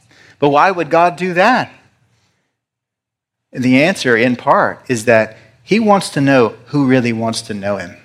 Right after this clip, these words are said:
He's calling us and he's saying,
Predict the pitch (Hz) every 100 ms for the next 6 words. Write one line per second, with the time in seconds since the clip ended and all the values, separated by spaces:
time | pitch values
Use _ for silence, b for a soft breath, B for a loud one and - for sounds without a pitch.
0 | _ _ _ _ _ _ _ _ _ _
1 | _ _ 131 117 - - 139 139 127 113
2 | 104 - 120 113 - 120